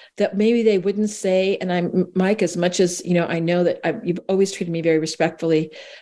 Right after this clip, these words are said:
that some men do treat women in very dis-, disrespectful ways. So there's a, a scene in the show where she has accepted an invitation to meet with the very powerful, all men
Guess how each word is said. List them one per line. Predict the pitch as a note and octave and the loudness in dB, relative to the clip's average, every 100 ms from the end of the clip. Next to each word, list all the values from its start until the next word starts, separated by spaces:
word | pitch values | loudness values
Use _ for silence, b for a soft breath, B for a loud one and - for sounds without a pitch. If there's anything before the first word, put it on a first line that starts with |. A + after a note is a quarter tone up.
| - | 2
that | G3+ - | 2 2
some | - A#3+ B3 | -2 2 2
men | A3+ G#3+ F#3 | 2 0 0
do | G3 G3 | -2 -4
treat | - G3 F3+ F3+ _ _ _ | -2 0 0 -2 _ _ _
women | F3+ F3+ F3 E3+ | -2 2 0 0
in | F3 E3 | -4 -2
very | F3 E3+ | 0 0
dis-, | E3 - - - | -2 -10 -12 0
disrespectful | E3 - - - D3+ - D3+ | 0 2 -2 -2 -4 -4 0
ways. | D3 C#3+ D3+ - - _ B B B B | 2 2 -2 -8 -18 _ B B B B
So | - A3 G#3+ | -2 2 4
there's | A#3+ B3 B3 | 6 6 2
a, | A3 A3 A3 | 0 0 0
a | |
scene | G#3+ - C#4 D4 C#4 | -4 -2 0 2 2
in | A#3 G#3 | 2 2
the | |
show | F#3+ - D#3+ B2+ F#2+ - - B B B B _ _ | 0 -2 0 2 0 -4 -10 B B B B _ _
where | F3+ G3 F#3+ F#3 F#3 - - | -2 2 2 4 2 -2 -6
she | - - A#3 A3+ | -6 -2 0 2
has | A3 G3+ | 2 0
accepted | F#3 - - G#3 A3 | -2 -4 -2 0 2
an | G3+ | 0
invitation | - F#3 F3 - F3+ F3+ - - G3 - b b b | 0 -2 -2 0 2 2 0 -6 -12 -20 b b b
to | - | -2
meet | F#3+ F#3 F#3+ F3+ | 0 2 2 0
with | F3+ | -6
the | F3 | -4
very | E3 F3+ F#3+ | 2 4 4
powerful, | F#3+ - E3+ E3+ F3+ - D#3+ - | -2 -4 0 0 -2 -2 -2 0
all | F3+ A3 | 0 2
men | A3 D#3 D3 E3+ | 4 2 -2 -6